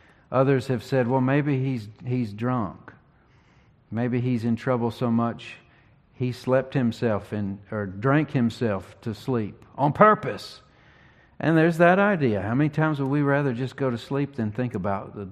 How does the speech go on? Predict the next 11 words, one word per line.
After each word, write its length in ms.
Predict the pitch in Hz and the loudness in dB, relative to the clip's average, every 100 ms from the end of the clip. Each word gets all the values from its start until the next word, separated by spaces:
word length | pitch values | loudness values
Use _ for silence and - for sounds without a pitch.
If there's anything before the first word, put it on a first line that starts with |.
| - _ | -16 _
trouble 320 | 123 113 98 | -6 -4 -4
we've 260 | 98 95 98 | -4 -6 -8
created 380 | 110 107 101 | -6 -4 -4
for 160 | 98 101 | -6 -6
ourselves 640 | 98 98 101 101 117 120 | -6 -6 -6 -6 -6 -10
or 500 | - 117 113 110 113 | -10 -4 -2 -2 -2
has 320 | 117 113 110 104 | -4 -4 -6 -6
come 240 | - 113 | -4 -2
upon 320 | 104 - 107 | -2 -4 -4
us 240 | 107 117 - - | -4 -6 -14 -14
some 240 | - 113 | -6 -6